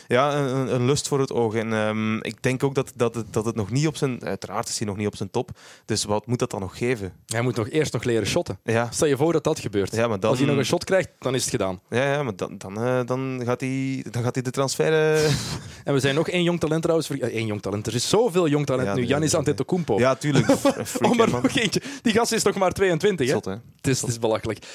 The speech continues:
Speaker 2: Ehm, is Giannis voor jou op dit moment de M V P in de N B A?
Speaker 1: Goh.
Speaker 2: Het is moeilijk, hè?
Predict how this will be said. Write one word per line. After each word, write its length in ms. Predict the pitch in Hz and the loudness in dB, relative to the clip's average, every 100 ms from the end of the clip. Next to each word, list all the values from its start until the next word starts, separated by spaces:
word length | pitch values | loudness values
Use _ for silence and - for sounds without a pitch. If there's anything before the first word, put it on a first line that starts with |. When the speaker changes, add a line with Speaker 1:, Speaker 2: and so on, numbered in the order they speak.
| - | -2
Speaker 2:
Ehm, 320 | 165 180 190 - _ _ _ | 2 4 2 -2 _ _ _
is 200 | 180 - | 2 4
Giannis 280 | 190 233 - | 2 2 0
voor 100 | 208 | 2
jou 140 | 214 | 2
op 80 | 175 | 2
dit 100 | 202 | -2
moment 220 | 196 196 | 0 0
de 120 | - | 2
M 60 | 175 | 0
V 120 | 170 | 0
P 60 | 208 240 - _ _ | -2 -4 -6 _ _
in 200 | 202 190 | 0 2
de 140 | 190 | 2
N 60 | 196 | 2
B 40 | |
A? 200 | 185 196 247 _ _ _ _ _ _ _ _ _ - | 2 2 0 _ _ _ _ _ _ _ _ _ -20
Speaker 1:
Goh. 300 | - - - - | -14 -8 -10 -4
Speaker 2:
Het 100 | 143 | -2
is 120 | 120 | 2
moeilijk, 320 | 175 214 165 | 4 4 2
hè? 100 | 156 | 0